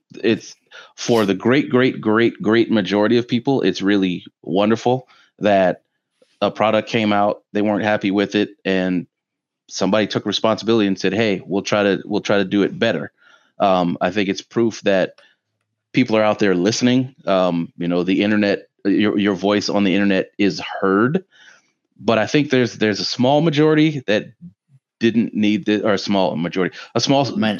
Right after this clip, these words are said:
Speaker 2: minority.
Speaker 1: section of people. Yes, small, small majority. It's silly, but no, there's a small group of people out there that really didn't need this to happen because, uh, there are always gonna be those people, you can't control this, who are now going to see this as, "Oh,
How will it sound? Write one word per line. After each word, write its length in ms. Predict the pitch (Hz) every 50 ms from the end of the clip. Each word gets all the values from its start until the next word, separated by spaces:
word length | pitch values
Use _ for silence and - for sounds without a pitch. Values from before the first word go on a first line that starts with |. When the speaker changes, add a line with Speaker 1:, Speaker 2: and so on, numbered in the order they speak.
| - 113
Speaker 2:
minority. 140 | 110 107 104
Speaker 1:
section 480 | 98 92 - 143 139 - - - 151
of 120 | 135 117 -
people. 440 | - 139 127 123 - 120 131 139 -
Yes, 240 | 110 107 92 - -
small, 400 | - - - 101 98 98 95 -
small 280 | - - - 92 92 90
majority. 340 | - 85 - 87 85 85 87
It's 180 | - - - -
silly, 220 | - 76 78 73 - - - - - - -
but 100 | - 143
no, 100 | 151 131
there's 160 | 135 135 123 107
a 40 | 110
small 300 | - - 214 247 254 196
group 160 | 202 208 185
of 80 | 175
people 260 | - 185 175 - 156 143
out 140 | 135 127
there 160 | 131 127 120 117
that 160 | 110 95 85
really 360 | 104 117 127 123 110 90 87 -
didn't 280 | 120 117 101 120 113
need 260 | - 110 113 113 104 101
this 120 | 107 107
to 120 | - 113 104
happen 400 | 101 104 101 - 110 110 113 - - - - - _ -
because, 500 | 107 104 - 120 110 107 104 95 - - -
uh, 160 | - 92 104 76
there 280 | 90 101 107 104 101 101
are 40 | -
always 400 | - 107 117 123 135 131 127 117
gonna 180 | 120 123 120
be 120 | 113 117 113
those 240 | 101 110 104 104 -
people, 480 | - 120 110 95 - 95 98 110 113 -
you 120 | - -
can't 220 | - - 95 92 85
control 320 | 104 95 - 107 101 92
this, 180 | 87 90 87 - - - - - _ -
who 300 | - 127 123 120 98 -
are 120 | 90 104 101
now 300 | 104 110 113 120 120 117
going 300 | 101 107 110 110 107 101
to 120 | - 98
see 200 | - - 107 101
this 240 | 92 104 98 - -
as, 400 | - 98 98 101 98 90 - - _ _ - - -
"Oh, 320 | 170 240 220 113 165 165